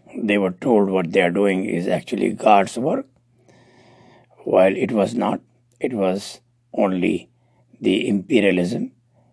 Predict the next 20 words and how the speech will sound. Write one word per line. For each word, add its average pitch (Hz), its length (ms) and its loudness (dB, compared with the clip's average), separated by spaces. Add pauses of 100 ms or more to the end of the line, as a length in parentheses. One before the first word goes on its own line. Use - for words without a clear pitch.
(220)
and 95 320 -2
the 87 280 -2
imperialistic 95 960 -2
mentality 101 720 -2
of - 380 -12
caliphate 185 520 -2 (1000)
and 90 520 -4
their - 260 -2
associates. - 720 -8 (960)
So 110 560 2
the 117 140 4
mullah 190 400 4
we 135 220 2
have 110 340 0
today, 98 420 0
they 117 280 0
always 107 420 0
talk - 320 -2
about 95 400 0
hereafter. - 720 -2